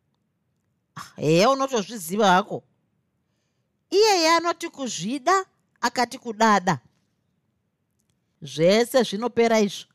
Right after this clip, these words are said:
Hauzivi kuti kana shumba ikangogwinwa muswe yapera basa?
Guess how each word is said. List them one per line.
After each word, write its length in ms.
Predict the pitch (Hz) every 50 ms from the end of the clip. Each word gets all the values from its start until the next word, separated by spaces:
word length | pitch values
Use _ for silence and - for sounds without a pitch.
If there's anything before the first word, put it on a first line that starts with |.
| _ _ _ _ _ -
Hauzivi 500 | - 147 185 269 370 320 - 208 220 254
kuti 220 | 302 349 254 269 -
kana 280 | - 247 240 240 233
shumba 440 | 220 - - 294 302 285 294 262 226
ikangogwinwa 800 | 214 240 226 214 196 208 190 175 143 156 180 185 185 180 175 180
muswe 480 | 185 185 190 190 190 180 - - 247 247
yapera 380 | 254 247 240 - 277 247 240 226
basa? 360 | 226 233 247 - - 147